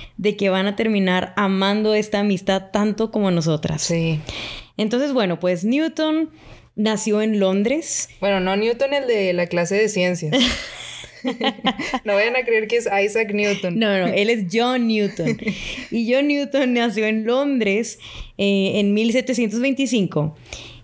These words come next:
Speaker 1: Y él fue un niño que creció con una mamá muy creyente, muy devota. Eh,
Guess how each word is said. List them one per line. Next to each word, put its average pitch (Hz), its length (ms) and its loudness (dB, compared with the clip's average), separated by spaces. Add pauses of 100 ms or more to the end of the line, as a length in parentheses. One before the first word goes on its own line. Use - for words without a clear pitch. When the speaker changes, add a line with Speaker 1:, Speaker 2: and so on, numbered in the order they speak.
(160)
Speaker 1:
Y 240 140 -2
él 254 160 0
fue 277 420 0
un 269 240 0
niño 240 600 0 (380)
que 220 460 0
creció 240 560 0
con 269 100 -2
una 277 220 2
mamá 240 600 2
muy 202 360 2
creyente, 196 560 0
muy 185 260 2
devota. 180 640 0 (500)
Eh, 190 800 0